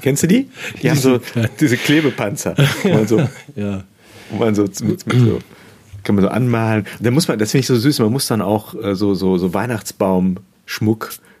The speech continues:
Speaker 1: ist ja immer, siehst du, in, in Nachrichten, wenn diese Panzer, die, die rasen, ja, fahren immer durch so, so, so eine Matschegegend
Speaker 2: Mhm.
Speaker 1: und dann haben die über so Tannenzweige am Rand,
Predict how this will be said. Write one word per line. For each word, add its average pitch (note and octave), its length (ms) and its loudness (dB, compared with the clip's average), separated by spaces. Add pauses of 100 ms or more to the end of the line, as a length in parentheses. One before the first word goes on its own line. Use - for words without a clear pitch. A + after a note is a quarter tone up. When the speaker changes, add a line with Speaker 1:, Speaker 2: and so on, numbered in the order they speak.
(220)
Speaker 1:
ist - 160 -8
ja A#2 60 4
immer, F#2+ 200 2
siehst A#2 160 0
du, C3+ 60 0
in, G#2+ 280 2
in G#2+ 160 0
Nachrichten, B2+ 340 -2
wenn A#2 80 2
diese A2+ 160 -2
Panzer, A#2 260 -2
die, G#2+ 120 -4
die A2 100 -2
rasen, F#2+ 500 2
ja, F#2 640 4
fahren G#2 200 -4
immer G2+ 160 0
durch G2+ 140 -2
so, G#2 160 2
so, G2+ 220 0
so G2+ 80 2
eine G2 140 2
Matschegegend D3+ 720 -2 (440)
Speaker 2:
Mhm. G2 200 0
Speaker 1:
und B2+ 60 0
dann A#2+ 140 4
haben C3 160 2
die C#3+ 80 2
über B2 200 4
so G#2+ 120 2
Tannenzweige A2 840 0
am G2 120 -4
Rand, G2+ 380 -2